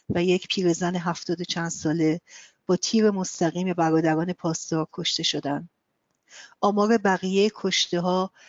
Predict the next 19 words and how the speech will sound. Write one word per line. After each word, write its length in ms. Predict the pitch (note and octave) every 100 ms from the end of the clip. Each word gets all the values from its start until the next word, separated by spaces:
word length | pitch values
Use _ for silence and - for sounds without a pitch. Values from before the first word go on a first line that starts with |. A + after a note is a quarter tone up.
| - -
به 80 |
علت 420 | F#3 F#3+ F#3+ G3 A3+
فرار 540 | - F#3 F3 G3 G#3
جوانها 760 | F#3 F3+ E3+ D#3+ D#3+ F3+ F3+ F3+
به 100 | D#3+
بیشه‌ها 600 | E3+ D#3 - E3 F3 F#3
و 80 | F3
تیراندازی 800 | - F#3 E3+ D#3+ E3 E3 G3 G3
کور 340 | - A3 G3
پ-، 240 | F#3 - D#3+ _
پاسدارها 800 | E3 D#3 - D#3 D3+ F3 E3 F3+ - - - _
به 60 | F#3
این 180 | G#3
بیشه 340 | G3+ F#3+ - F#3
و 100 | E3+
نیزارها 540 | E3+ D#3 D#3+ D#3 E3+
هنوز 400 | E3 E3 E3 E3
مشخص 560 | E3 - D#3+ E3+ - -
نیست. 440 | E3+ E3+ - -